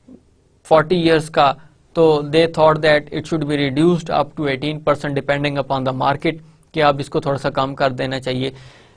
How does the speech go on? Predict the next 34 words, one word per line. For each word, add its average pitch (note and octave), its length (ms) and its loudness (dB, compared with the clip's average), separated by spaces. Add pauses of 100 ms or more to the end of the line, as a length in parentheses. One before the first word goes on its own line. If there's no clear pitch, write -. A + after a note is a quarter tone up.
(160)
Now, A3 360 6 (640)
after, B3 460 2 (340)
uh, E3+ 120 2 (100)
almost G#3+ 400 4
forty G3+ 520 2
years, C3 140 0 (1120)
there G#3+ 260 4
is A3 100 -10 (100)
a F#3+ 240 4 (160)
huge A#3+ 300 6
decline। D3 560 2 (520)
अब F3+ 120 2
आप F#3+ 120 6
खुद A#3 180 4
देखें, F3 320 0
वो E3+ 140 2
बात D#3+ 220 4
भी G3 140 -4
ठीक G3+ 200 -6
हो G3+ 100 4
गई F#3 100 0
है G3 60 4
वर्ल्ड E3 240 4
वॉर D#3+ 320 2 (180)
टू F3+ 120 0
के F#3 120 0
बाद C#3+ 280 2
की, C3+ 200 -10 (1080)
कि F#3 180 4 (560)
there E3+ 220 4
was E3+ 140 4
a, D3+ 380 2 (260)
a, C#3+ 240 4
a C#3 140 4